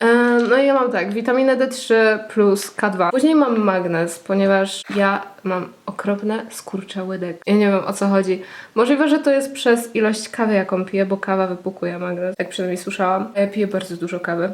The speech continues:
Zamówiłam sobie biotynę. To bardziej pod względem cery i tak dalej, bo ja ogólnie mam cerę z ogromnymi skłonnościami do trądziku. Więc to zamówiłam sobie czysto tak pod względem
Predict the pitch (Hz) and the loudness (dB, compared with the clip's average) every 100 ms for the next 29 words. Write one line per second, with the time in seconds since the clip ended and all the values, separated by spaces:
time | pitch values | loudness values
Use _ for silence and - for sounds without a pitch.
0 | - 196 214 226 254 247 226 202 208 202 | -2 0 2 2 2 0 -2 0 0 0
1 | 170 156 165 - 226 240 240 240 220 208 | -4 -4 -4 0 2 2 2 0 -2 0
2 | 226 220 226 - 247 226 240 226 233 202 | 2 2 0 -2 -2 2 2 0 -4 -4
3 | 202 220 226 233 214 202 202 196 214 202 | -4 0 0 0 2 4 4 2 0 0
4 | 202 208 202 202 202 208 208 190 180 - | 0 0 2 2 2 2 4 4 2 -2
5 | 208 214 196 - 208 214 226 220 220 226 | -2 2 2 2 0 2 4 4 4 4
6 | 226 226 226 214 208 208 - 202 196 208 | 4 2 0 0 0 0 0 0 2 0
7 | 202 - - 185 180 180 185 220 214 190 | -2 -8 0 2 4 2 0 -2 -2 -2
8 | - 185 - 208 202 226 220 214 202 202 | -4 -6 0 0 2 2 2 2 2 2
9 | 202 208 202 - - 196 185 185 180 - | 0 -2 -4 -6 -2 0 2 0 0 -2
10 | 196 - - 190 190 185 175 175 | -6 -10 -6 -6 -2 -2 -2 -6